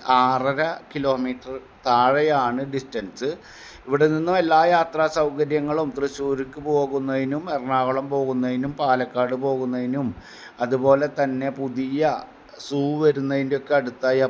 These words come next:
പുത്തൂര് സെൻറ്റർ, അതുപോലെ തന്നെ നല്ല സെൻറ്ററായി അത്യാവശ്യം വീട്ടിലേക്ക് എല്ലാ സാധനങ്ങളും വാങ്ങാൻ സാധിക്കുന്ന പുത്തൂര് സെൻറ്റർ, പൊന്നൂക്കര സെൻറ്റർ,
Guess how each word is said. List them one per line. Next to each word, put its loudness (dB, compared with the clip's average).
പുത്തൂര് -2
സെൻറ്റർ, -2
അതുപോലെ -2
തന്നെ -4
നല്ല -2
സെൻറ്ററായി 0
അത്യാവശ്യം -4
വീട്ടിലേക്ക് -6
എല്ലാ -4
സാധനങ്ങളും -4
വാങ്ങാൻ -6
സാധിക്കുന്ന -6
പുത്തൂര് -2
സെൻറ്റർ, -2
പൊന്നൂക്കര -4
സെൻറ്റർ, -4